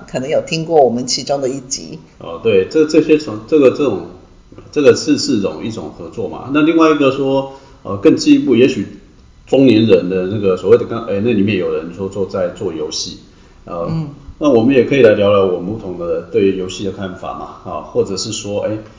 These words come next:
Speaker 2: 为什么，我，我们也很想知道是说这个游戏在他们，在这些年轻人的这一个群，这一群人里面来讲，它代表的是什么，或者它反映出什么，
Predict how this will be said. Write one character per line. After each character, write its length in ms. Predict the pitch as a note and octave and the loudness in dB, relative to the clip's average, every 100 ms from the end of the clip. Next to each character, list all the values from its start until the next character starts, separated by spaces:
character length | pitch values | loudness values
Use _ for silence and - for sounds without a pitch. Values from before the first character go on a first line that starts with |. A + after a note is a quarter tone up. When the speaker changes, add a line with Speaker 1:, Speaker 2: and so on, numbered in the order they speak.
| - _ - | -20 _ -2
Speaker 2:
为 120 | D3 | 0
什 140 | G#2+ | 0
么， 360 | F#2+ F2 F2 F2 - - _ | -4 -8 -12 -16 -20 -20 _
我， 120 | G#2+ B2 | -4 -2
我 100 | B2+ | 4
们 180 | C3+ D#3+ | 8 8
也 80 | D#3 | 8
很 100 | E3 | 8
想 160 | D#3+ G2+ | 6 2
知 100 | B2+ | 4
道 160 | C3+ - | 6 6
是 160 | B2+ | 4
说 460 | A#2 A#2 A#2+ A#2 - - | 2 4 4 2 -8 -16
这 100 | - | -12
个 160 | A2+ G2+ | -6 -2
游 240 | F#2+ F#2+ | 0 0
戏 240 | G#2 - A2+ | -2 -2 2
在 240 | B2 A2 - - | 4 2 0 -16
他 180 | - C#3 | -4 -2
们， 100 | C#3 | 0
在 140 | - C3 | 4 4
这 140 | C#3 | 4
些 80 | A#2 | 2
年 180 | G2+ G#2+ | 2 0
轻 180 | A#2+ | -2
人 120 | A2 E2+ | -4 -4
的 60 | F2 | -8
这 140 | G2+ | -6
一 100 | G2 | -6
个 400 | G2 F2 D#2+ E2 - - | -6 -8 -10 -14 -18 -20
群， 340 | - F#2 G2+ F#2+ | -16 -8 -8 -4
这 120 | A2+ | -2
一 40 | |
群 220 | A2+ G2+ F#2 | -2 -6 -10
人 180 | F2+ | -10
里 60 | F#2 | -10
面 180 | F2+ G2+ | -8 -8
来 120 | E2 | -8
讲， 160 | E2 D#2 | -14 -12
它 80 | G2+ | -8
代 140 | A2 | -8
表 160 | F2+ D2 | -8 -10
的 100 | D2+ | -12
是 140 | - | -14
什 120 | - - | -16 -16
么， 100 | - | -14
或 140 | A2 | -14
者 120 | F#2 | -14
它 120 | F#2 | -14
反 180 | G2 C#2 | -16 -14
映 100 | F#2 | -16
出 60 | F2+ - | -16 -18
什 160 | - | -18
么， 140 | - | -18